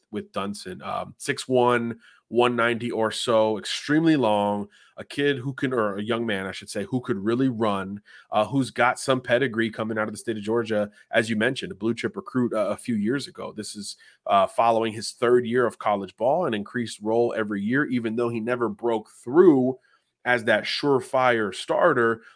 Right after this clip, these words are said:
You do feel like he's got the physical tools and now the maturity combined with it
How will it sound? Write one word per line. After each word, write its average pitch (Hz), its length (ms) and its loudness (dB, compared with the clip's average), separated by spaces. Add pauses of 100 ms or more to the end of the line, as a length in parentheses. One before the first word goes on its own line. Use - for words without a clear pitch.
(160)
You 127 120 -2
do 127 220 0
feel 123 260 2
like 110 200 2
he's 117 240 -6
got 107 320 -2
the 101 60 -10
physical 147 580 0
tools 110 440 -2
and 107 260 -6
now 127 240 2
the 117 100 -2
maturity 120 640 0
combined 104 540 -2
with 151 240 -2
it 101 180 -2